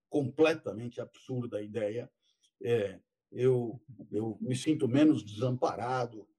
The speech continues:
menos sozinho, né? Mademoiselle de la Mole apareceu na soleira da porta. Outra coisa, se é o solo, por que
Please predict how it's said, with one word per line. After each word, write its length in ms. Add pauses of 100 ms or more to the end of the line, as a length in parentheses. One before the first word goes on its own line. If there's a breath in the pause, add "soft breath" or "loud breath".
(200)
menos 440
sozinho, 580 (400)
né? 160 (420)
Mademoiselle 460
de 100
la 120
Mole 200
apareceu 500
na 140
soleira 520
da 160
porta. 460
Outra 340
coisa, 580 (960)
se 400
é 200
o 140
solo, 880 (1600)
por 260
que 420